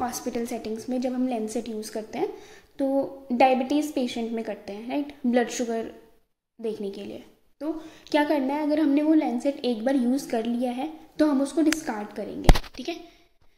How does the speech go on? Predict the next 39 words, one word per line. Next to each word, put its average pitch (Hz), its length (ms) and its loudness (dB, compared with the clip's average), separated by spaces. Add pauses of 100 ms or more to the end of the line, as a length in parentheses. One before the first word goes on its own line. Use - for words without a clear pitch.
(440)
और 226 300 -8
इसके - 280 0
लिए 302 140 4
कौन 262 260 2
सा 285 80 -2
container 262 420 0
होता 240 220 -4
है? 370 100 -2 (560)
White 208 380 -2
transparent 202 680 -6
वाला 233 200 -4
जो 233 160 -4
होता 220 180 -4
है 269 80 -2
उसमें 254 320 -4
discard 226 400 -4
होता 220 260 -6
है 294 100 -2
जो 285 160 -2
भी 254 100 0
needles 240 520 2
और 302 240 -4 (240)
sharps 233 400 -4
होते 202 200 -4
हैं। 214 80 -12 (400)
और 294 100 0
अगर 285 240 2
हमने 302 200 4 (140)
एक 269 200 2
needle 214 380 0 (280)
एक 277 280 2
बार 285 140 2
यूज़ 269 320 0
कर 262 180 2
ली 269 140 2
है 269 120 2
collection 220 500 -4
के 214 120 -6
लिए, 196 200 -6